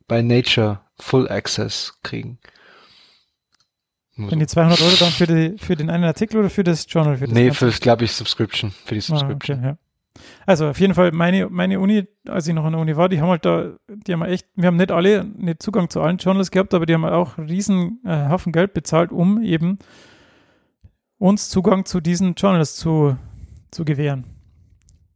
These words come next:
Speaker 1: Also die Uni hat quasi gezahlt, um die Jour-, um in den Journals zu publizieren und dann gleichzeitig nochmal gezahlt, um die, ihre eigenen Artikel wieder lesen zu können.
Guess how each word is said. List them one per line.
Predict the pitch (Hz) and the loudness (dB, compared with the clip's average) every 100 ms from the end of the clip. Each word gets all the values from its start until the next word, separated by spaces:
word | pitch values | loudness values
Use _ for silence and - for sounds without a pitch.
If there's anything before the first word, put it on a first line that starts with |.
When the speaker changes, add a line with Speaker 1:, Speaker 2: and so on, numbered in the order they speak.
| _ _ _ - | _ _ _ -8
Speaker 1:
Also | 123 113 | -6 -4
die | 143 | -2
Uni | 147 170 | 2 2
hat | 151 - | 2 0
quasi | - 120 123 143 160 175 - - - _ _ _ _ _ - | -4 0 2 2 -2 -6 -8 -18 -20 _ _ _ _ _ -2
gezahlt, | 135 - 120 123 185 190 | -2 2 2 4 4 2
um | - 147 | -2 -2
die | 139 | 0
Jour-, | 131 147 143 | 0 0 -2
um | - 147 | -6 -6
in | 151 | 0
den | 151 | 0
Journals | 135 139 151 147 | 2 2 2 0
zu | - | -4
publizieren | 135 - 117 110 - 165 202 | -8 -8 -10 -8 -6 -2 0
und | 151 170 180 | 0 -2 2
dann | 185 170 | 2 2
gleichzeitig | - 139 151 - 175 165 135 | 0 -2 -2 -2 0 0 0
nochmal | 156 151 139 | 0 0 0
gezahlt, | 135 - 135 160 156 | 0 2 4 2 0
um | 147 | -6
die, | 139 | -6
ihre | 139 113 | -4 -2
eigenen | 131 156 147 | 0 2 2
Artikel | - 147 135 | 2 -2 -2
wieder | 131 | 0
lesen | 123 127 120 | 0 0 -2
zu | 110 | -8
können. | - 107 | -8 -10